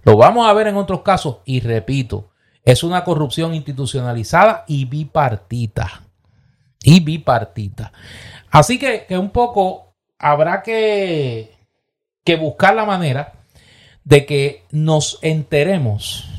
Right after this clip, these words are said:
de alguna forma de la otra versión, de la, la versión complementaria de este esquema, que es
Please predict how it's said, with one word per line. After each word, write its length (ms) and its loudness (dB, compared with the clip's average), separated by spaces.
de 100 4
alguna 380 2
forma 580 0
de 240 2
la 160 6
otra 240 0
versión, 580 -6
de 120 2
la, 220 4
la 160 0
versión 420 -2
complementaria 840 0
de 40 2
este 180 -4
esquema, 440 -2
que 260 0
es 260 -8